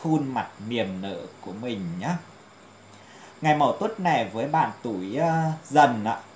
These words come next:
ngày này bạn lại đang gặp ngày Quất Tỵ Kim chiếu mệnh.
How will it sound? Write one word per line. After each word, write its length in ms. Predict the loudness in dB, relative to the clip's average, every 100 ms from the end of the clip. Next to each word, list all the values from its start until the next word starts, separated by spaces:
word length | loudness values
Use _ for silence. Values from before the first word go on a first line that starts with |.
| -6
ngày 180 | -4 0
này 400 | 0 0 -2 -6 -16 -6
bạn 200 | -2 0
lại 160 | 0 -4
đang 260 | -6 -6 -4
gặp 200 | -4 -4
ngày 440 | -4 -2 -2 -4 -10 -8
Quất 140 | -8 -4
Tỵ 260 | -2 -2 -4 -2
Kim 280 | 0 0 -6
chiếu 220 | -6 -4 0
mệnh. 220 | 0